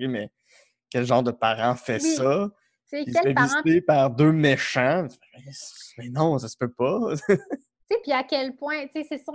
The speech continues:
Speaker 2: que là, il, c'est parce qu'il dormait dans le grenier, puis sa mère l'a oublié, puis elle a compté
Speaker 1: Ouais.
Speaker 2: un voisin. En fait, la jeune fille a compté un voisin à la place de compter. Tu sais, comme, tu comprends, c'est,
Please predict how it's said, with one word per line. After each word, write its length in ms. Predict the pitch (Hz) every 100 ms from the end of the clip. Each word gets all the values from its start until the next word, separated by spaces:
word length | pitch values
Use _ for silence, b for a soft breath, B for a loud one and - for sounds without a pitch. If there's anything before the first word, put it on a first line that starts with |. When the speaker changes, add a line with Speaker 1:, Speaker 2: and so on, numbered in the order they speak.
| 339
Speaker 2:
que 240 | 294 254
là, 100 | 269
il, 140 | 285 247
c'est 80 | 233
parce 180 | 262 262
qu'il 160 | - 226
dormait 380 | 254 247 254
dans 160 | 262 254
le 80 | 233
grenier, 580 | 240 240 233 226 240 262
puis 100 | -
sa 140 | 247
mère 280 | 240 233 254
l'a 240 | 240 226 -
oublié, 920 | 254 226 233 240 226 240 262 277 277
puis 120 | - 233
elle 100 | 226
a 60 |
compté 260 | 226 170 185
Speaker 1:
Ouais. 120 | 277
Speaker 2:
un 140 | 262 240
voisin. 480 | 226 240 233 247 247
En 40 |
fait, 100 | 247
la 160 | 240 233
jeune 300 | 226 254 254 262
fille 160 | 262 254
a 60 |
compté 360 | 240 240 233 262
un 140 | 233
voisin 420 | 226 226 226 240 240
à 20 |
la 60 | 214
place 180 | 233
de 80 | 226 226
compter. 160 | 226 226
Tu 280 | - - _
sais, 60 | 349
comme, 220 | 330 269 262 _ _ _ _
tu 80 | -
comprends, 540 | 349 427 - 277 262 381 427
c'est, 80 | 494